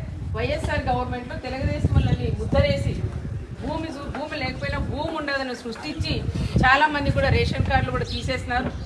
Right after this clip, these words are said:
వాళ్ళందరికీ కూడా కొత్త రేషన్ కార్డులు ఇవ్వాలన్నా అంటే అన్నగారు కూడా ఒక డిజైన్ చేసి చూపించినారు. ఈ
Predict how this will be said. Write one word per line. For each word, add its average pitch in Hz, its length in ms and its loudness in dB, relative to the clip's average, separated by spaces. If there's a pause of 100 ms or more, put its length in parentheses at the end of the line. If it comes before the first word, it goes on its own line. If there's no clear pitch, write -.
(240)
వాళ్ళందరికీ 269 480 2
కూడా 320 160 4
కొత్త 254 280 4
రేషన్ - 380 2
కార్డులు 262 220 6
ఇవ్వాలన్నా 254 500 2
అంటే 247 260 -4 (500)
అన్నగారు 269 380 0
కూడా 269 160 0
ఒక 240 180 -4
డిజైన్ 240 420 -4
చేసి 233 260 0
చూపించినారు. 220 540 -4 (380)
ఈ 240 40 -6